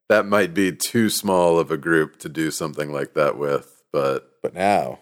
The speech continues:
Speaker 1: Yeah, I think it'd be fun now. I like the people I work with, and I feel like they would all be into it.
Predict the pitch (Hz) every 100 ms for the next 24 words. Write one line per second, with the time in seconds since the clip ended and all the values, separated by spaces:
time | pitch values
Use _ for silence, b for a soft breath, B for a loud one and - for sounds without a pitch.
0 | _ _ 143 - - - 170 151 98 -
1 | 95 85 80 82 107 101 104 101 - 95
2 | 95 87 85 80 78 82 - 76 - _
3 | 87 71 69 69 _ - 85 104 92 90
4 | - 90 85 82 80 80 82 73 73 73
5 | 85 82 - 82 71 69